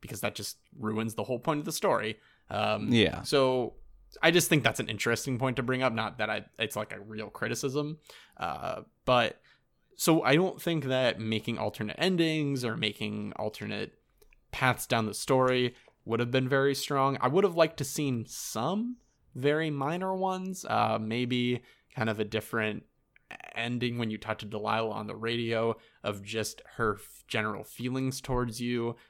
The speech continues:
Speaker 1: That would have been kinda nice. Um,
Speaker 2: Mm-hmm.
Speaker 1: but I feel like without dialogue options, the game wouldn't really even be a game.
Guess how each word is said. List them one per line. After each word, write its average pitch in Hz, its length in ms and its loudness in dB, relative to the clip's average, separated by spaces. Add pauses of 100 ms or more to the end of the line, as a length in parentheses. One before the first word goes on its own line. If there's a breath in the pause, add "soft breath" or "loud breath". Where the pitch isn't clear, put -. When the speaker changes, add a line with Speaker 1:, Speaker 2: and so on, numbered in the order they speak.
(120)
Speaker 1:
That 131 160 4
would 170 100 2
have 156 60 -2
been 160 160 -2
kinda 160 260 -2
nice. 156 480 -4 (300)
Um, 87 540 -6 (180)
Speaker 2:
Mm-hmm. 117 100 4
Speaker 1:
but 143 360 4 (360)
I 131 80 4
feel 160 300 -2
like 147 280 0 (120)
without 110 440 2
dialogue 113 500 2
options, 113 520 0 (260 soft breath)
the 104 80 -2
game 104 520 -2 (380)
wouldn't 107 400 -4
really 107 320 -2
even 104 380 -6
be 98 180 -8
a 101 100 -12
game. - 420 -6